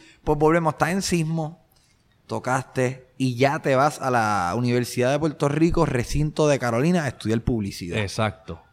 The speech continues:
Speaker 1: ¿Por qué?
Speaker 2: Pues porque ya
Speaker 1: Ah,
Speaker 2: no
Speaker 1: bueno, porque
Speaker 2: quería
Speaker 1: quería un
Speaker 2: hacer
Speaker 1: trabajo nine to five.
Speaker 2: Exacto, no quería ser ya bartender.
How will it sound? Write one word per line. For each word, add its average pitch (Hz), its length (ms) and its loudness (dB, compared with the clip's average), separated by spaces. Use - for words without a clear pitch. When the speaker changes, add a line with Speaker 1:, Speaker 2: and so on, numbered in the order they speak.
Speaker 1:
¿Por 175 220 6
qué? - 320 -4
Speaker 2:
Pues 160 160 2
porque 131 320 2
ya 113 120 4
Speaker 1:
Ah, 156 120 6
Speaker 2:
no 175 60 10
Speaker 1:
bueno, 175 140 8
porque 165 160 8
Speaker 2:
quería - 120 6
Speaker 1:
quería 156 120 10
un 170 80 6
Speaker 2:
hacer 151 80 6
Speaker 1:
trabajo 170 360 10
nine 151 200 4
to 147 100 4
five. 123 220 4
Speaker 2:
Exacto, 104 400 -4
no 104 120 -4
quería 117 300 -2
ser 117 180 -4
ya 120 140 -2
bartender. 120 720 -4